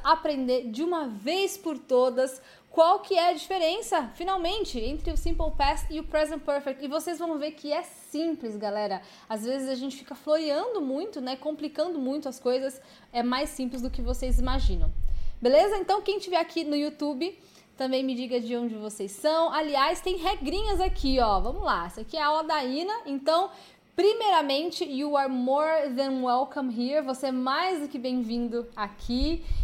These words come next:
You are my special guest tonight. Você é meu convidado especial hoje à noite. Então, você poderia estar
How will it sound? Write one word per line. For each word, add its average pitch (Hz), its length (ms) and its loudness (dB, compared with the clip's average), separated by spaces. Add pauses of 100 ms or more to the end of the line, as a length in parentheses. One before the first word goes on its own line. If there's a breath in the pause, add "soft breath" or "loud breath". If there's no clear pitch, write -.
(100)
You 269 240 6
are 247 320 8
my 233 420 2
special - 540 -2
guest 214 600 -6 (120)
tonight. 208 480 -8
Você 208 240 -12
é - 20 -8
meu 226 120 -8
convidado 226 420 -4
especial 233 580 -4
hoje 240 140 -4
à 233 60 -2
noite. 214 280 -8
Então, 247 240 -2 (280 loud breath)
você 247 180 -4
poderia 247 380 -2
estar 254 480 -2